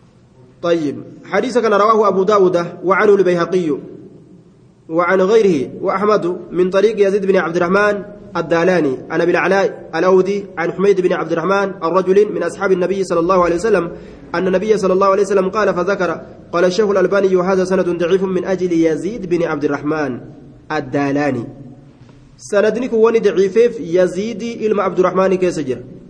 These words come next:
وكنيته أب-، وكنيته أبو خالد. Kuniyaan isaa Abu Khaalid maqaan inni ittiin beekamu ka kabajaadha. قال الح-، قال الحافظ: "صدوق آية يخطئ كثيرا" jeen duuba.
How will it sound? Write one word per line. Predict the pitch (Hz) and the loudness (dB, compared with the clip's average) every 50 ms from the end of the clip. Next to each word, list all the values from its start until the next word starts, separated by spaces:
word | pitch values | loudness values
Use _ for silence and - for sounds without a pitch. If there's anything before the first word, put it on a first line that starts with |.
| - - - - - - - - - - - - _ _ _ _ _ _ - | -20 -20 -20 -20 -20 -20 -20 -20 -20 -20 -20 -20 _ _ _ _ _ _ -2
وكنيته | 151 175 185 185 202 202 208 233 247 - 208 220 214 196 | 0 0 2 2 4 4 4 4 4 2 0 -2 -2 -2
أب-، | 180 - - - - - | -2 -4 -6 -8 -6 -4
وكنيته | 180 175 180 190 202 214 240 233 220 220 | -2 0 2 2 4 4 4 4 2 0
أبو | 190 165 175 170 | 2 2 0 0
خالد. | 196 196 190 170 147 - - - - - - - - - - - - - - - - - _ _ _ - _ _ _ _ _ _ _ | 0 0 0 0 0 -4 -8 -12 -18 -20 -20 -20 -20 -20 -20 -20 -20 -20 -20 -20 -20 -20 _ _ _ -20 _ _ _ _ _ _ _
Kuniyaan | - 180 190 196 220 220 220 | -2 2 4 4 4 4 2
isaa | 214 208 - 220 226 240 226 - - - - - - - - - - - - - | 0 0 0 0 -2 -2 -4 -6 -12 -18 -20 -20 -20 -20 -20 -20 -20 -20 -14 -8
Abu | - 170 165 170 185 180 180 | -6 -4 0 4 4 4 4
Khaalid | 208 208 208 196 185 156 139 | 4 2 2 4 2 2 0
maqaan | 143 156 156 170 185 185 | -2 -2 -2 -2 -2 -2
inni | 190 196 214 233 220 196 - - - | -2 -2 -4 -6 -8 -10 -14 -14 -12
ittiin | 165 160 - 175 175 175 | -12 -8 -6 -4 -4 -2
beekamu | 175 180 175 175 170 160 147 | 0 0 0 0 0 -2 -2
ka | 143 135 | -2 -4
kabajaadha. | 143 143 143 135 143 139 139 147 151 156 - - - - - - - - - | -4 -4 -2 -2 -4 -4 -4 -4 -6 -8 -10 -16 -20 -20 -20 -20 -20 -8 -2
قال | 175 190 208 | 0 2 2
الح-، | 208 190 190 220 202 - - | 2 2 0 -4 -10 -8 -4
قال | - 185 190 | 0 2 2
الحافظ: | 196 196 196 214 233 247 233 196 214 202 208 | 2 2 2 0 0 0 0 0 0 -2 -2
"صدوق | 190 202 190 190 202 233 240 233 247 254 247 240 214 - - - - - - - - - - _ _ _ - - _ _ _ _ - | 0 0 0 0 0 -2 -4 -4 -4 -4 -6 -6 -6 -10 -14 -18 -20 -20 -20 -20 -20 -20 -20 _ _ _ -20 -20 _ _ _ _ -2
آية | 180 202 220 214 202 170 139 - - - - - - - - - - | 0 2 2 2 2 0 -2 -4 -10 -14 -18 -20 -20 -20 -20 -18 -14
يخطئ | - 175 220 262 240 - 220 - 214 196 175 | -10 -6 -4 -4 -4 -4 -4 -2 0 0 0
كثيرا" | 190 180 175 175 175 165 156 143 | 0 0 0 0 0 0 0 0
jeen | 139 143 139 135 | 0 -2 -2 -4
duuba. | 131 135 123 127 110 90 | -4 -6 -6 -8 -10 -10